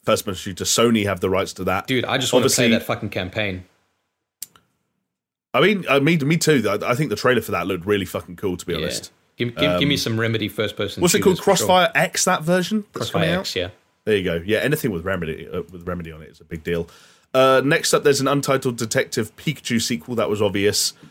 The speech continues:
Speaker 1: Uh, Blumhouse Productions, those horror guys, have
Speaker 2: Yeah.
Speaker 1: the rights to Five Nights at Freddy's.
Speaker 2: Sure.
Speaker 1: Universal have the rights to Gears of War and Just Cause.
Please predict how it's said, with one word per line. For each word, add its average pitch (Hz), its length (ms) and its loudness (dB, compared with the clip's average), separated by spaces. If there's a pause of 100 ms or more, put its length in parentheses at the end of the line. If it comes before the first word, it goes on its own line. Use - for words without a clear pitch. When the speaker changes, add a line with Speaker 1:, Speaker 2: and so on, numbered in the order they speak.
(360)
Speaker 1:
Uh, 104 180 2
Blumhouse 143 560 4
Productions, 104 440 -2
those 104 180 2
horror 110 220 4
guys, 95 300 0
have 104 100 2
Speaker 2:
Yeah. 104 60 0
Speaker 1:
the 104 80 0
rights 107 240 0
to - 60 -14
Five 110 280 0
Nights 107 200 -2
at - 100 -8
Freddy's. 165 480 2 (840)
Speaker 2:
Sure. 143 80 4
Speaker 1:
Universal 143 680 4
have 110 260 -2
the 113 120 2
rights 107 360 2
to 107 360 -2
Gears 127 280 2
of 104 140 -2
War 107 380 0
and 117 340 0
Just 113 300 -2
Cause. 107 560 -4